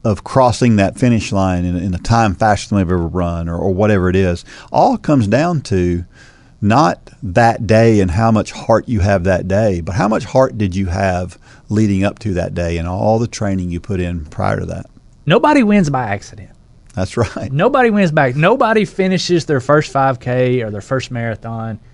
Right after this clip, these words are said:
Speaker 2: and they cross the finish line and go, "Wow, I, I don't know how that happened."
Speaker 1: Yep.
Speaker 2: There was a plan.
Speaker 1: Yep.
Speaker 2: And there was a preparedness. And, yeah.
Speaker 1: And
Speaker 2: No-,
Speaker 1: you never
Speaker 2: nobody wins
Speaker 1: know.
Speaker 2: on accident.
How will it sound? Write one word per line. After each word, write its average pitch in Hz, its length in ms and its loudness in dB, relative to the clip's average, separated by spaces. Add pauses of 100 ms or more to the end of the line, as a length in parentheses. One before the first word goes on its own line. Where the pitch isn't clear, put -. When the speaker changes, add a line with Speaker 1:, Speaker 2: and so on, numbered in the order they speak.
(280)
Speaker 2:
and 107 100 -10
they 107 60 -10
cross 131 260 -6
the - 80 -16
finish 120 340 -6
line 113 140 -8
and 104 80 -10
go, 95 60 -16
"Wow, 247 500 -2
I, - 220 -4 (120)
I 139 60 0
don't 226 140 0
know 131 60 0
how 139 180 0
that 165 160 -2
happened." 185 440 -10 (140)
Speaker 1:
Yep. 101 220 -8 (720)
Speaker 2:
There 151 80 2
was 180 160 4
a 147 60 -2
plan. 151 560 -6 (320)
Speaker 1:
Yep. 107 180 -6
Speaker 2:
And 120 80 -12
there 117 60 -8
was 113 140 -6
a 107 40 -8
preparedness. 127 880 -2 (580)
And, 110 480 -6 (1400)
yeah. 165 300 -2 (420)
Speaker 1:
And - 80 -4
Speaker 2:
No-, 127 100 6
Speaker 1:
you 131 120 6
never 165 300 4
Speaker 2:
nobody - 40 4
wins 165 240 4
Speaker 1:
know. 98 40 2
Speaker 2:
on - 80 0
accident. 104 440 -10